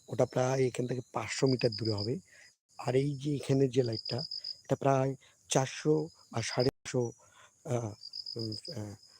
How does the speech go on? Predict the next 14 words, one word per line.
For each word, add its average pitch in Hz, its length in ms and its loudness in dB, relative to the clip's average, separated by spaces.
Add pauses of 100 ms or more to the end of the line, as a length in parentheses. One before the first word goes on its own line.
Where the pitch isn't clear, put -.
(280)
আহ, 107 240 -8 (260)
ফিট 131 200 0 (220)
দূরে 120 180 2
হবে 98 220 -6
হয়তো। 101 260 -8 (720)
রবিউল 139 180 12
ইসলাম 113 340 2
ভাই, 107 160 2 (400)
আপনি - 240 6
আমার 123 200 8
লাইভে 120 300 10
এসেছেন, 123 440 4 (220)
অসংখ্য 127 400 4
ধন্যবাদ। 117 420 6